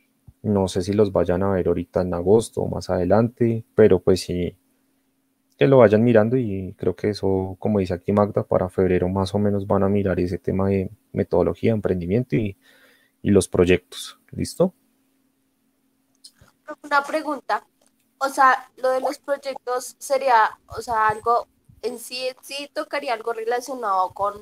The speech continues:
Speaker 2: con lo que estamos viendo, ¿sí?
Speaker 1: Sí, eso sí, siempre les van a, o sea, en metodología de investigación, les van a enseñar, pues, a aplicar una metodología para, eh, establecer proyectos,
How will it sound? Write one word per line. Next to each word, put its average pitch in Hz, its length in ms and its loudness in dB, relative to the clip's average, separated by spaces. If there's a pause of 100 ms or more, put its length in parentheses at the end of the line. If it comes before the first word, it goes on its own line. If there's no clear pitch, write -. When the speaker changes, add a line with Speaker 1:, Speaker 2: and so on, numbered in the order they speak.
(640)
Speaker 2:
con 202 160 -10
lo 202 120 -10
que - 60 -20
estamos 185 440 -8
viendo, 180 360 -4
¿sí? 285 180 -8 (1800)
Speaker 1:
Sí, 113 340 8
eso 101 240 6
sí, 113 360 6
siempre 113 320 2
les 113 160 4
van 101 160 2
a, 98 160 0
o 117 100 0
sea, 107 160 4
en 104 120 0
metodología 107 640 4
de 101 40 0
investigación, 120 720 -2 (840)
les 104 260 2
van 98 240 4
a 101 580 2 (360)
enseñar, 107 460 2
pues, 104 200 2
a 107 40 -2
aplicar 107 380 0
una 95 160 2
metodología 107 680 2
para, 95 320 2 (220)
eh, 92 380 -4
establecer 95 500 -4
proyectos, - 600 -2